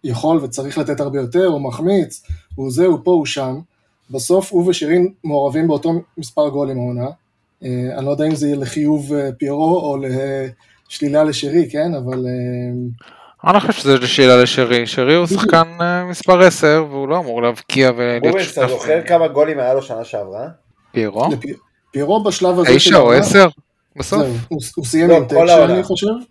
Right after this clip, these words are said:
Speaker 3: תשע,
Speaker 1: כן.
Speaker 3: אוקיי. אז הוא כבר עם
Speaker 1: ו-,
Speaker 3: שש?
Speaker 1: העונה יש לו כבר שש. אה,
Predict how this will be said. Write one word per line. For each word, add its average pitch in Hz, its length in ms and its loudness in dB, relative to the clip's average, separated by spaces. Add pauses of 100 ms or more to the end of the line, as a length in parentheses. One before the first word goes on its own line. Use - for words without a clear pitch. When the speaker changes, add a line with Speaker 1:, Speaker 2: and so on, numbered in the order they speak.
Speaker 3:
תשע, 123 320 -4
Speaker 1:
כן. 104 80 -4
Speaker 3:
אוקיי. 98 300 -12 (440)
אז 120 100 -8
הוא 110 80 -12
כבר 131 100 0
עם 131 100 0
Speaker 1:
ו-, 123 40 -6
Speaker 3:
שש? 160 480 -4 (340)
Speaker 1:
העונה 156 360 0
יש 156 120 -6
לו 151 80 -2
כבר 123 200 -8
שש. 190 640 -4 (140)
אה, 127 320 -6